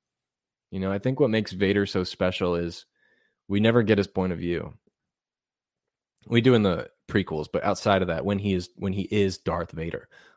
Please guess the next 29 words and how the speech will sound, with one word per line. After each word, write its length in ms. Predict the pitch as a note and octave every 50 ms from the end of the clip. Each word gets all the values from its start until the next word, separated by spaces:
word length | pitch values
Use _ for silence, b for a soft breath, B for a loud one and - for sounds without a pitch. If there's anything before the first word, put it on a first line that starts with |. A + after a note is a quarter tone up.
| b b
we 80 | G2
don't 160 | F#2+ F#2 F#2+ -
get 160 | G#2+ G2 -
his 140 | G#2 F#2 -
point 220 | - F#2+ F2+ F2
of 60 | E2
view. 240 | D#2 F2 F2 - - _ _ _ _ _ _ _ _ _ _ _ _ _ -
We're, 140 | A2 B2 A#2+
we 180 | B2+ D3 D3
were 300 | C#3+ C#3 D3 D3 D#3 E3+
with 220 | E3+ E3 F3 - -
him 140 | E3 D#3 C#3+
for, 360 | - D3 C3+ C3 C3 B2 B2 - _ _ _ -
uh, 200 | - - - - -
a 140 | - - -
couple 260 | - D3 C3+ C3 B2
moments 400 | A#2 A#2 A#2+ A#2+ B2 A2+ - -
here 220 | - A#2+ A2+ A2+
and 120 | A2 G#2+ G2+
there 200 | G2+ G#2 G#2+ A2
in 80 | G#2+
the 80 | G2+ F#2+
original 320 | G2 G#2 G2 G#2 G2+ F#2+
trilogy, 460 | - - G#2+ G#2+ A#2 A#2 G2 G2 F#2+
but 280 | F2+ F#2 G2 F#2 - - b b b b b b _ _ _
he's 160 | - B2 G#2+
a 40 | A2
complete 600 | - - G#2+ G2+ - - - C3 C3 B2+ C3+ - - _ _ _ _ _
mystery. 680 | G2+ G2+ G2+ G2 F#2 - - - D#2 - - - G#2+